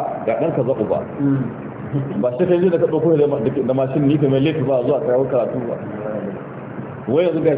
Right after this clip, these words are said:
Speaker 1: shi motar miliyan goma ya hawa. "ولا تتمنوا ما فضل الله به بعضكم على بعض." Kada ku yi burin gushewar ni'imar da, da farar da Allah ya fifita sashen ku akan sashi.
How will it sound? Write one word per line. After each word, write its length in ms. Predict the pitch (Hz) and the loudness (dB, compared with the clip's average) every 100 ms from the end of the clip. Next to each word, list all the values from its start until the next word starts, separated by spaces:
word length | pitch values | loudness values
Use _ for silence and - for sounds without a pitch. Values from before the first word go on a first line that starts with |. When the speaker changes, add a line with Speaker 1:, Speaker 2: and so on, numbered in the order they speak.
| 131 | 2
Speaker 1:
shi 100 | 147 | 2
motar 320 | 151 165 139 | 2 2 2
miliyan 300 | 139 151 139 | 2 2 2
goma 180 | 143 139 | 4 2
ya 140 | 135 | 2
hawa. 280 | 123 127 - - - - - - - - - - - - - - - - - - - - - | 0 0 -2 -6 -10 -12 -14 -14 -14 -12 -10 -10 -10 -12 -12 -12 -12 -14 -14 -14 -14 -14 -10
"ولا 320 | - 117 131 156 | -2 0 2 0
تتمنوا 600 | 139 135 127 139 127 123 | 0 0 2 2 2 4
ما 140 | 131 135 | 2 2
فضل 320 | 127 107 127 | 0 2 2
الله 300 | 120 123 127 113 104 | 2 2 0 0 -2
به 140 | 104 117 104 | -2 -2 0
بعضكم 440 | 143 123 110 - 107 | -2 0 -2 -2 -2
على 180 | 95 95 98 | 0 0 0
بعض." 140 | - - - | -2 -4 -2
Kada 160 | 196 180 | 0 0
ku 140 | - | 2
yi 80 | 147 | 0
burin 460 | 135 156 165 135 110 | 4 4 4 2 2
gushewar 460 | 170 170 151 127 120 | 2 2 2 2 4
ni'imar 400 | 135 190 160 113 | 2 2 2 0
da, 320 | - 120 - - - - - - - - - - 233 214 151 - | 0 -2 -2 -6 -10 -12 -14 -14 -14 -14 -12 -6 -2 -2 -2 -2
da 60 | |
farar 240 | 170 185 202 190 | 0 2 2 0
da 80 | |
Allah 220 | 185 175 160 | 2 4 4
ya 120 | 143 | 2
fifita 300 | 165 143 135 135 | 0 0 0 0
sashen 240 | 165 135 | 0 0
ku 80 | 143 131 | 0 0
akan 160 | 117 104 | 0 -2
sashi. 260 | 104 - | -2 -4